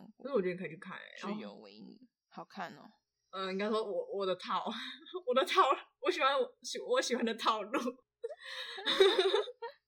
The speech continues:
Speaker 1: 深陷。
Speaker 2: 我就喜欢那种很纯粹的友情的关系，
Speaker 1: 嗯。
Speaker 2: 然后又看，看起来很感人，然后有分别，有离别，
Speaker 1: 嗯。
Speaker 2: 但是又有一个完-，
Speaker 1: 嗯。
Speaker 2: 完整的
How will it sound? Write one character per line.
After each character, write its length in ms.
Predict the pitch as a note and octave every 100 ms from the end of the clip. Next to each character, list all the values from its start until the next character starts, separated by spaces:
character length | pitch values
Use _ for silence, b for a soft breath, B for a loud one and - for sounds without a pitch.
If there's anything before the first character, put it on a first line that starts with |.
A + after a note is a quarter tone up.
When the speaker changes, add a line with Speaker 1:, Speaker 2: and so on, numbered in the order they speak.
| B B B B B
Speaker 1:
深 400 | - - G#3 G#3
陷。 160 | G#3 F3+
Speaker 2:
我 60 |
就 180 | F#3 G3
喜 180 | F3+ B3
欢 160 | C4 C#4
那 120 | D#4
种 460 | B3+ F#3+ F3+ G#3+ - _ _ _ _ -
很 220 | B3 G#3+
纯 360 | - A#3+ A3 A#3+
粹 280 | F#4 D#4 A#3
的 240 | G3 F3+ F3 G3
友 240 | G3 F3+
情 520 | - G#3 F3 F3 G3+ - _ _ -
的 120 | G3
关 340 | G3 F#3 F#3
系， 340 | G#3 - F3+ F3
Speaker 1:
嗯。 160 | F#3+ F3
Speaker 2:
然 100 | A3
后 80 |
又 100 | A#3
看， 220 | A#3+ A#3+ F#3
看 140 | A#3+ A#3+
起 60 |
来 60 | F3+
很 120 | F3+
感 140 | - D#3
人， 380 | - - - G#3 - _
然 120 | -
后 80 | G#3+
有 160 | A3 E3+
分 300 | - F3+ F#3+
别， 120 | F3
有 80 | E3+
离 160 | - - -
别， 340 | - - - -
Speaker 1:
嗯。 100 | _ -
Speaker 2:
但 160 | G#3+
是 240 | A3 G#3+ G3
又 140 | G#3+
有 140 | F3+ E3
一 40 |
个 220 | G3 D#3+
完-， 200 | E3 E3
Speaker 1:
嗯。 60 | E3 - -
Speaker 2:
完 260 | E3+ F#3
整 120 | F#3+ C#3+
的 80 | A#2+